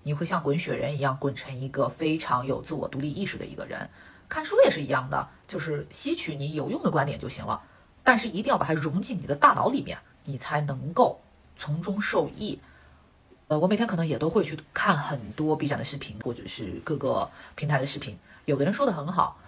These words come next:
有的人说的很偏颇，但是说的偏颇的人，他一定也有有价值的地方。我不会说，哎呀，那个视频不是我的菜，他就怎么怎么样了，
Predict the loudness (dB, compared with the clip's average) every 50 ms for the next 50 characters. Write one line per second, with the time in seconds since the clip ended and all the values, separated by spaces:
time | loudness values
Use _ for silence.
0 | -6 -2 0 2 2 4 2 2 0 0 0 0 0 0 -4 -4 -2 0 0 0
1 | 2 4 4 4 4 4 0 -10 -20 -6 -2 0 0 0 0 -2 -2 -4 -4 -2
2 | -2 -2 2 6 6 6 6 4 2 -4 -10 -4 -2 0 0 0 -2 -4 -4 -4
3 | -2 0 0 2 2 0 -2 -2 -2 0 0 -2 -2 -6 -10 -12 -12 -10 -10 -8
4 | -8 -6 -6 -6 -6 -4 -2 -2 -2 0 0 0 0 0 -2 -6 -18 -20 -20 -20
5 | -2 2 4 4 4 4 2 0 -2 -2 -2 -4 -6 -6 -8 -8 -10 -12 -12 -10
6 | -10 -8 -6 -4 -4 -4 -4 -2 2 2 2 2 0 -8 -18 -20 -18 -2 4 6
7 | 6 6 6 4 0 -2 -6 -6 -4 -4 -2 -2 -2 -4 0 2 2 2 2 0
8 | -2